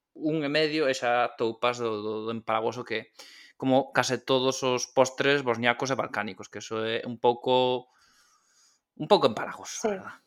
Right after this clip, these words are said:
Speaker 2: A ver, están ricos, pero con comer un, pois, xa chega. E eso que eu son de doces, así que
Speaker 1: Bueno, igual un e medio.
Speaker 2: <laughs> Bueno.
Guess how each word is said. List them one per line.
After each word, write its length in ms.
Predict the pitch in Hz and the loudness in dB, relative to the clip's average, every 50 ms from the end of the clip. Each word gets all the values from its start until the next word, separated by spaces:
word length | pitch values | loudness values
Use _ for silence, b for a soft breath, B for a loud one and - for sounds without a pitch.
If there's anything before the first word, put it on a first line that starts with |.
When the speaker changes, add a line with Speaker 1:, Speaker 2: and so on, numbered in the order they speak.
| _ _ _ - | _ _ _ 4
Speaker 2:
A 40 | 240 | 6
ver, 120 | 226 202 214 | 6 6 4
están 240 | - - 226 208 214 | 4 4 4 4 6
ricos, 400 | 202 - 226 208 - 208 185 - | 4 2 2 2 2 -2 -6 -4
pero 480 | _ - 202 196 208 214 214 - - 247 247 233 226 - - - | _ 2 4 6 6 4 4 0 -4 -10 -12 -12 -12 -14 -6 -4
con 80 | 220 202 | -2 0
comer 240 | 196 202 202 202 202 | 2 4 4 4 4
un, 320 | 208 226 226 233 240 254 - - _ _ _ | 4 4 4 4 2 0 -2 -6 _ _ _
pois, 480 | - 202 196 190 175 - - - - | 2 2 2 2 0 -6 -10 -12 -2
xa 160 | - 226 202 202 | 2 2 2 4
chega. 400 | - - 214 202 233 - - 220 | 4 4 4 4 4 4 6 8
E 80 | 226 | 8
eso 240 | 240 240 277 269 - | 10 10 8 8 10
que 80 | 233 247 | 8 8
eu 80 | 240 | 10
son 160 | - 285 254 | 8 8 8
de 80 | 214 196 | 8 8
doces, 400 | 190 208 202 202 - 190 - - | 10 10 8 8 6 0 -6 -6
así 240 | 185 - - 214 208 | -8 -6 -4 -4 -2
que 240 | - 220 226 277 285 _ _ _ _ _ _ _ _ _ _ _ _ _ _ _ _ _ | 0 0 0 -2 -4 _ _ _ _ _ _ _ _ _ _ _ _ _ _ _ _ _
Speaker 1:
Bueno, 240 | - 117 104 107 117 | -8 -6 -4 -2 -2
igual 240 | 131 143 151 151 156 | 2 4 6 6 6
un 160 | 151 139 123 | 4 2 0
e 40 | 113 | 0
medio. 360 | 107 104 104 104 104 104 113 | 0 -2 -4 -6 -8 -10 -12
Speaker 2:
<laughs> 160 | - - - | -14 -14 -14
Bueno. 400 | 180 165 220 208 165 165 165 - | -10 -6 -6 -6 -6 -6 -10 -16